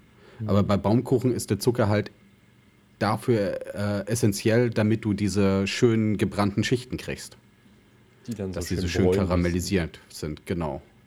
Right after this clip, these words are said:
Speaker 1: Aha.
Speaker 2: Dafür brauchst du halt auch den ganzen Zucker da drin. Also das, ich hab das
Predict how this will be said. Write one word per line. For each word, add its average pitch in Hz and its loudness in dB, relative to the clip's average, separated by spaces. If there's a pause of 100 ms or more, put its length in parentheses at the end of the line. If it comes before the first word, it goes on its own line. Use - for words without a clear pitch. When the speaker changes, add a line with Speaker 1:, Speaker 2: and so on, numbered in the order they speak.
(140)
Speaker 1:
Aha. 90 -14 (1040)
Speaker 2:
Dafür 95 0
brauchst 90 -2
du 90 -4
halt 85 -4
auch 78 -10
den 85 -4
ganzen 80 -6
Zucker 87 -6
da 76 -6
drin. 78 -8
Also 82 -6
das, 85 -6 (220)
ich - -4
hab 117 0
das - -6